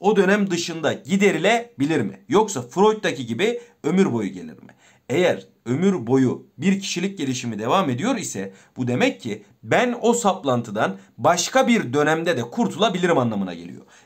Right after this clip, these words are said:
İkisi arasındaki en temel farklardan biri Freud'a göre saplanılan dönem dışarısında eğer giderilmemiş ise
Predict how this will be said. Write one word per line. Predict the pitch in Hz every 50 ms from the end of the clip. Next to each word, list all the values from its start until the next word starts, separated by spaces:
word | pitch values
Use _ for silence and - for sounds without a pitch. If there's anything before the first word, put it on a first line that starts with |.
| _
İkisi | 196 196 196 254 240 269
arasındaki | 254 247 233 240 214 202 190 196 214
en | 214 214
temel | 208 220 196 196 180 180
farklardan | 180 165 151 - 160 147 135 131 123 117 110
biri | 110 123 151 196 190 - - - - _
Freud'a | - - 185 226 233 233 208 254 269
göre | 208 214 175 156 -
saplanılan | - - - 165 170 175 175 - 185 196 202 196 196 196 202 226 240 233 202 180 147
dönem | 160 170 202 240 233 214 196 185
dışarısında | 175 - 190 165 160 156 151 151 143 131 117 117 110 113 - - - - - -
eğer | 156 175 208 226 220 214
giderilmemiş | 208 190 196 196 202 202 262 269 240 226 202 165 147 - - -
ise | 127 - - 120 104 110 -